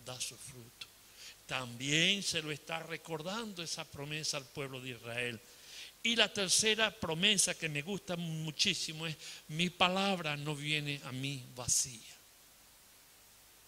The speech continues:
Todo esto en nuestra mente hoy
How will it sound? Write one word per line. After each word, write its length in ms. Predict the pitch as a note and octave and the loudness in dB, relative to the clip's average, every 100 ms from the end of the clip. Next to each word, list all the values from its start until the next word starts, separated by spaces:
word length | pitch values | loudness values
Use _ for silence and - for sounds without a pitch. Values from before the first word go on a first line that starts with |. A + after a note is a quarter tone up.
| - - - - - - | -20 -20 -20 -20 -20 -8
Todo 320 | - B3 A#3 G#3 | 4 4 8 8
esto 460 | G3 - - C3 G3 - - - - - - - | 6 2 -4 -6 -6 -18 -20 -20 -20 -20 -20 -6
en 200 | C3 C3+ | -4 -2
nuestra 440 | F3 A3+ - F#3 | 2 2 2 -2
mente 600 | F3 G3+ A3 G#3+ - D#3+ - | 4 4 4 2 -2 -2 -2
hoy 420 | F#3+ F#3 C3+ D3+ | 0 2 0 -2